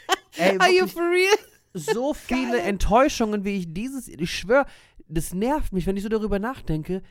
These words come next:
Speaker 1: so viele Menschen, und es müssen nicht mal Menschen in meinem Umfeld gewesen sein, obwohl es auch wirklich genügend waren, die mich dieses Jahr so krass enttäuscht haben. Ich bin genervt, sag ehrlich.
Speaker 2: Ja, ja, I get it. I get it.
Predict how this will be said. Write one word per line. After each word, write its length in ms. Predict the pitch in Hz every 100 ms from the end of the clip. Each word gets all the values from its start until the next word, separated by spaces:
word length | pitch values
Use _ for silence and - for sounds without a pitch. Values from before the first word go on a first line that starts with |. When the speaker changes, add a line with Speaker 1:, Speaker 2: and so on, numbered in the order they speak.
| _
Speaker 1:
so 320 | 117 120 214
viele 260 | 240 240 220
Menschen, 640 | 202 214 202 - 175 180 _
und 260 | - 160 143
es 80 | -
müssen 220 | 233 226
nicht 120 | 196
mal 80 | 170
Menschen 320 | 185 185 156
in 80 | 147
meinem 140 | 143 127
Umfeld 320 | 196 190 131
gewesen 300 | 120 120 123
sein, 120 | 131
obwohl 200 | 131 147
es 100 | 143
auch 140 | - 135 131
wirklich 680 | 127 180 269 269 175 156 -
genügend 640 | 156 160 208 208 135 107
waren, 160 | 110 123
die 80 |
mich 220 | 131 131 -
dieses 320 | 180 190 -
Jahr 180 | 147 - - _
so 320 | - 127 175 240
krass 420 | - 147 170 -
enttäuscht 640 | 135 131 - 165 202 -
haben. 340 | 110 95 110 -
Ich 100 | -
bin 120 | 98 85
genervt, 540 | 95 101 87 - _ _ _ _ _ _
sag 200 | - 85
ehrlich. 380 | - 98 - -
Speaker 2:
Ja, 360 | 190 190 185 165 _ _ -
ja, 300 | 175 170 156
I 120 | 165 160
get 200 | 156 151
it. 360 | 151 151 - _ _ _ _ _ _ _ -
I 100 | 165
get 200 | 156 156
it. 380 | 147 143 - -